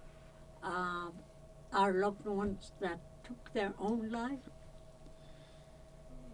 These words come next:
I now can think, when I talk about my, my loved ones,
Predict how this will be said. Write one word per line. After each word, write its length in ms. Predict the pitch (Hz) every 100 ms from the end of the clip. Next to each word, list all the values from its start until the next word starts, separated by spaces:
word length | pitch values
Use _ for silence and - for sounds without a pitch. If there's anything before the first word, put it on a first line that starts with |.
| 202
I 280 | 202 226 226
now 340 | 214 226 240
can 340 | 233 214 196 147
think, 300 | 240 226 190 175 - - - - - - -
when 180 | 247 226
I 160 | 233 233
talk 380 | 226 247 240
about 420 | 240 - 226 220 -
my, 300 | 190 190 185 185 - - - - - - -
my 280 | 196 208 190
loved 440 | 208 254 - -
ones, 760 | 180 170 160 160 143 - -